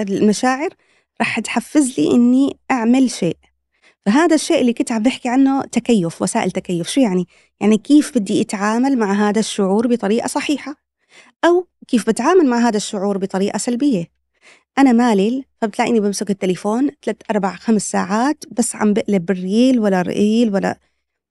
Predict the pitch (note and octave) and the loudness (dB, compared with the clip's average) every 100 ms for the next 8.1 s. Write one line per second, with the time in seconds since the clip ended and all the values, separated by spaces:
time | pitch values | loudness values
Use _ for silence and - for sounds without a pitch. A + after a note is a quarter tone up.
0 | _ A#3+ B3+ C4+ - _ _ - A#3 B3 | _ 2 2 0 -6 _ _ -2 2 2
1 | C4+ - A#3+ B3 C4 C4 F#3+ D#3+ F3+ _ | 0 0 0 4 4 4 2 -2 -8 _
2 | _ - A#3+ D#4 C#4+ B3+ C4+ B3 G#3 G#3+ | _ 4 4 4 4 4 2 0 0 0
3 | G#3 F3+ - F3 F#3 F#3 - D4 C#4 C#4+ | 0 0 -2 -4 -4 -4 0 0 2 0
4 | C#4+ C#4+ A#3 - - F#3+ - - - A#3 | 2 2 2 -2 -6 -8 -6 -10 0 2
5 | A3+ G3+ F#3 E3+ G3+ - _ _ _ _ | 4 2 2 2 0 -4 _ _ _ _
6 | C#4+ C#4 C#4 D4 D4 _ _ - A3 G#3+ | 2 4 4 0 -4 _ _ -2 0 0
7 | - - A3+ A#3 B3+ A#3 G3+ G#3 G3 G#3 | -2 0 0 0 0 2 2 2 0 0
8 | G#3 | 0